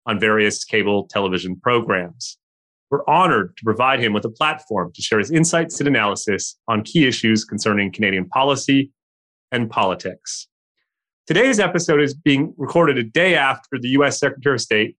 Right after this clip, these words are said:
Tony Blinken, arrived for an official visit in Ottawa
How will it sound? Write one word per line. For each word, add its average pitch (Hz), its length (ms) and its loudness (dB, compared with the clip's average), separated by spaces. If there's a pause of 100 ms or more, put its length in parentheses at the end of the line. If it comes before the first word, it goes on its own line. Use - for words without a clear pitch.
(260)
Tony 147 160 0
Blinken, 113 420 0 (380)
arrived 151 460 2
for 147 100 0
an 139 60 0
official 170 340 2
visit 120 300 0
in 120 160 -4 (120)
Ottawa 110 440 0